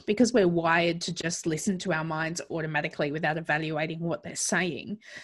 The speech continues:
is that we take on board what our inner crit-, inner critic says without ever stopping to think, "Hold on a second, A, is this true? B, is it helpful? And C, is this a good use of my time and energy?" And so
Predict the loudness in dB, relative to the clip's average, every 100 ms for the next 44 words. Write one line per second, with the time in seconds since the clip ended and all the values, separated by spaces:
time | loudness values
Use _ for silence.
0 | -18 -2 0 2 2 2 2 2 4 4
1 | 4 4 2 2 2 2 2 -4 0 0
2 | 0 -2 -2 0 0 -2 -2 0 2 0
3 | -2 0 2 0 -2 -2 0 0 -2 -2
4 | -4 -2 -2 -2 -6 -16 _ -4 0 0
5 | 0 -2 0 -2 -4 -4 2 4 4 0
6 | -4 -6 -4 0 2 2 0 -4 -16 4
7 | 6 6 4 -2 -4 -4 -2 -4 -4 -2
8 | -2 -2 -8 -6 -4 -2 0 4 4 4
9 | 0 -4 -4 -4 -4 -6 -6 -6 -6 -6
10 | -4 -4 -4 -6 -8 -8 -6 -6 -8 -12
11 | _ -4 -2 2 4 6 4